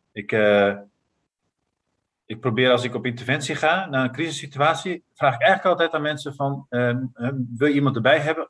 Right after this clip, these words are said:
Eh, alsjeblieft, doe dat. Iemand die belangrijk is voor jou." Sommige mensen willen dat niet. Hè? En dat is dan hun keuze.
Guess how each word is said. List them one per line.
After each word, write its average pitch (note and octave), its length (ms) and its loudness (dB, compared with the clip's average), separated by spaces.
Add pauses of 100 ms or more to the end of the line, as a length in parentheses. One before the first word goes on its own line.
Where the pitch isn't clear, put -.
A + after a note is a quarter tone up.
(160)
Eh, A#2+ 220 -4 (300)
alsjeblieft, A#2+ 440 -6
doe B2 80 -2
dat. - 340 -2
Iemand C3 200 0
die A#2 100 0
belangrijk C3 300 2
is B2 100 -12
voor C3 80 -4
jou." A#2+ 400 2 (400)
Sommige C3 260 0
mensen B2 220 2
willen A2+ 160 2
dat F2+ 60 -2
niet. - 260 -6 (480)
Hè? B2+ 120 -2
En D#3 220 -4
dat G#2+ 160 -4
is A#2 100 -8
dan G#2 140 0
hun C#3+ 180 0
keuze. E3 420 -2